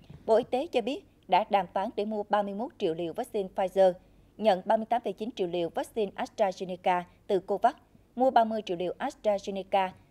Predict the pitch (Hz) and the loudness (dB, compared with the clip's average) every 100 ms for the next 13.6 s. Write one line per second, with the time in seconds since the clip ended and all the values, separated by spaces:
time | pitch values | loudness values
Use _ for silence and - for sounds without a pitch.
0 | _ 285 247 247 226 214 220 202 208 190 | _ -2 0 0 -2 -6 -6 -4 -4 -4
1 | 190 185 196 180 - _ - - _ _ | -8 -2 0 0 -6 _ -20 -20 _ _
2 | _ 208 262 381 208 208 320 247 226 208 | _ 6 6 6 -2 -2 -2 0 0 -2
3 | 214 208 202 180 - 196 370 - _ - | 2 4 4 0 0 0 -2 -12 _ 0
4 | 320 214 185 302 247 208 - 185 - 220 | 2 2 0 -4 -2 -2 0 0 2 0
5 | 269 196 202 190 202 240 392 214 277 214 | 0 -2 -2 0 0 0 0 2 2 0
6 | 190 - _ - 202 185 180 170 311 240 | -2 -8 _ 4 6 6 2 0 -2 -2
7 | - 170 214 214 185 170 208 190 185 196 | 0 0 -2 -2 -2 -2 -4 -4 -6 -8
8 | 180 160 - 180 196 180 185 175 175 226 | -8 -8 -10 -6 -4 -6 -6 -8 -6 -6
9 | - 160 143 _ _ _ _ - 285 320 | -4 -6 -8 _ _ _ _ -2 0 0
10 | 302 175 156 - 220 226 220 190 269 - | 2 2 0 -6 -4 0 0 0 -4 0
11 | 226 302 294 254 202 175 - 220 208 214 | 0 0 -4 -4 -2 -4 -4 -6 -2 -2
12 | 214 214 208 226 - - _ _ 202 220 | -2 -6 0 0 -2 -8 _ _ 2 4
13 | 247 240 233 220 190 160 | 2 0 -2 0 0 -2